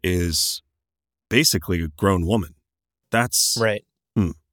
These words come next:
Speaker 2: I agree. This to me reads as a mentat summation and not much more than that.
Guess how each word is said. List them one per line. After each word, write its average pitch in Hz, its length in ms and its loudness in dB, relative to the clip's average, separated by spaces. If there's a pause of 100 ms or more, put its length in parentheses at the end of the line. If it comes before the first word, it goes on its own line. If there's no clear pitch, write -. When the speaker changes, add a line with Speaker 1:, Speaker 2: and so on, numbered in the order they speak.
(360)
Speaker 2:
I 135 120 6
agree. 135 260 4
This 156 240 4
to 185 100 4
me 160 180 4
reads 127 360 4
as 123 140 4
a 120 80 4
mentat 117 500 0
summation 107 680 -4 (480)
and 113 460 -2
not 117 240 0
much 110 300 -2
more 104 440 -4
than 113 260 -20
that. - 500 -12